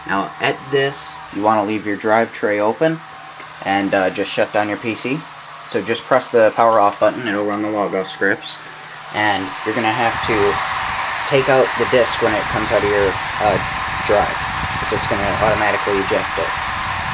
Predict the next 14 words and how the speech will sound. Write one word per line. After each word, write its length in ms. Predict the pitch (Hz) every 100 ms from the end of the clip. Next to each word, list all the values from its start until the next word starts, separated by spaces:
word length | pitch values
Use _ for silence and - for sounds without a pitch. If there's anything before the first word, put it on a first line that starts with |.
| - - - - - - - - - - - - - - - - - - - - - - - - - - - - - - - - - - - - - - -
So 120 | -
here 140 | - -
it 100 | -
goes. 500 | 110 139 151 - - - - - - - - - - - - - - - - - - - - - - -
You 60 | -
take 240 | - -
it 60 | -
out, 300 | 120 147 - - - - -
it 60 | 98
automatically 520 | 101 101 98 95 101
pulls 300 | - 98 -
it 60 |
back 260 | - 92 -
in, 280 | 139 147